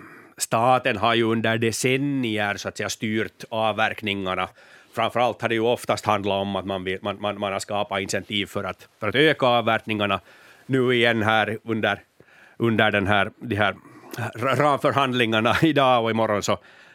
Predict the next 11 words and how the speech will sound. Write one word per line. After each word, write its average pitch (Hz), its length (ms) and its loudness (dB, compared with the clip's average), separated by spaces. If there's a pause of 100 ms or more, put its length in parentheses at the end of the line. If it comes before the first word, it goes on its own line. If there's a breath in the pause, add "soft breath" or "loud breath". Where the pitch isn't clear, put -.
(100 loud breath)
så, 107 260 2
så 113 200 2
finns 95 240 -4
till 156 120 0
exempel 143 380 0
på 123 120 0
bordet 104 340 2
den 95 160 0
här, 95 200 2 (460 loud breath)
eh, 90 280 0
eh, 90 540 -2